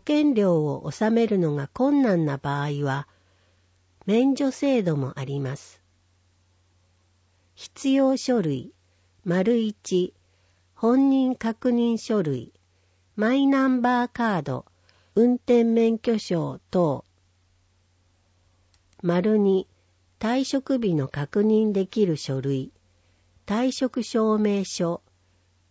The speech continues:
社会保険資格喪失証明書等。丸三、年金手帳または基礎年金番号通知書。なお、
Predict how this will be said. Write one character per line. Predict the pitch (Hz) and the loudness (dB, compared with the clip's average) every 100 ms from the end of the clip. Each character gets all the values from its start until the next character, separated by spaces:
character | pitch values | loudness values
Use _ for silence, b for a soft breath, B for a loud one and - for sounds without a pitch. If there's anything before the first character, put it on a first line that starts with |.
| _ _ _ _ | _ _ _ _
社 | - 208 | -6 -6
会 | - 277 277 262 | -2 -2 0 -2
保 | 269 | -4
険 | 247 170 156 139 - | -4 -4 -4 -6 -14
資 | - - | -14 -6
格 | 240 - 240 | -4 -2 -2
喪 | - 226 233 | 0 0 0
失 | - - 214 | -4 -6 -6
証 | - 202 196 | 0 0 2
明 | 196 190 190 | 2 0 -2
書 | - 185 | -2 -4
等。 | - 220 160 131 _ _ _ _ _ _ _ _ _ _ _ _ _ - | -2 -2 -2 -4 _ _ _ _ _ _ _ _ _ _ _ _ _ -6
丸 | 175 190 226 | -2 0 0
三、 | - 208 190 180 - _ _ _ _ _ | 0 0 0 -2 -10 _ _ _ _ _
年 | 214 240 285 285 | 0 2 2 0
金 | - 277 262 | 0 2 2
手 | 269 262 | -2 -2
帳 | - 160 147 | -2 -2 0
ま | 151 151 | -2 -2
た | - 175 | 0 0
は | 139 131 _ _ _ _ - | 0 -4 _ _ _ _ -12
基 | - | -6
礎 | 196 262 | 0 2
年 | 269 269 269 262 | 4 4 2 -2
金 | - 262 254 233 | 0 0 2 0
番 | 233 233 233 | 0 0 0
号 | 233 233 | 0 0
通 | 233 - 214 208 | -4 -2 0 -2
知 | - 196 | -4 -8
書。 | - 196 180 - _ _ _ _ _ _ _ _ - | -4 -2 -2 -6 _ _ _ _ _ _ _ _ -4
な | 233 214 165 | 2 4 2
お、 | 156 | 0